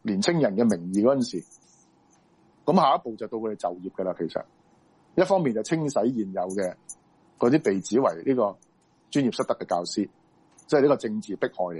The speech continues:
嘅，其實係，係一個政治迫害嚟。然後就由佢哋嗰啲人，冇背景、冇 track record，乜都唔需要。你，你唔好畀我批中，將來坐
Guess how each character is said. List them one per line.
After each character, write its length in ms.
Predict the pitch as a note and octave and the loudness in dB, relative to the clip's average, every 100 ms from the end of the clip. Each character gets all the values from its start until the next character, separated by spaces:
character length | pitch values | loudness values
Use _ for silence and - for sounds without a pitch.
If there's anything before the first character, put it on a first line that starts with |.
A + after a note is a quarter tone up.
| E2 | -10
嘅， 60 | |
其 100 | D#2+ | -10
實 140 | F2+ F#2 | -6 -4
係， 160 | D2+ - _ _ _ _ _ _ _ _ | -4 -8 _ _ _ _ _ _ _ _
係 100 | - A#2 | 2 4
一 20 | |
個 80 | B2 | 4
政 160 | F#2+ | 0
治 140 | F#2 F#2 | -4 -4
迫 120 | G#2 | -4
害 200 | - - | -6 -10
嚟。 20 | - _ _ _ _ _ _ _ | -14 _ _ _ _ _ _ _
然 180 | G#2+ G#2 | 2 4
後 120 | A2+ | 4
就 100 | A2 | 4
由 120 | A2 F2+ | 2 0
佢 280 | - F#2+ A2+ | -2 0 0
哋 160 | G#2+ | 0
嗰 100 | F#2+ | -2
啲 140 | A2+ C#3 | 0 0
人， 140 | G#2 - | 0 -4
冇 220 | G2+ G#2+ B2+ | -2 -2 0
背 220 | B2+ B2+ | 2 2
景、 120 | A#2+ A#2 D#3+ | 2 -4 -6
冇 320 | C3 A2 A#2+ C3 | -6 -2 0 0
track 200 | D#3+ D3+ | -2 0
record， 340 | D#3 - - | 0 0 -6
乜 200 | - - | -6 -4
都 100 | D#3 | -4
唔 80 | A2 | -6
需 240 | F2+ B2+ G#2+ | -6 -4 -4
要。 80 | F#2 _ _ _ _ _ _ _ _ - | -8 _ _ _ _ _ _ _ _ 0
你， 100 | C#3 D#3 D3 D#3 | 2 2 2 2
你 60 | |
唔 120 | D3+ | 2
好 80 | C3 | -2
畀 140 | F3 E3+ | 0 0
我 60 | |
批 200 | D3 E3 | 0 -4
中， 180 | - A#2 | -6 -10
將 220 | A#2+ G3+ E3 | -2 -4 -2
來 140 | G#2 | -10
坐 300 | G#2 A2+ C3 | -6 -2 -2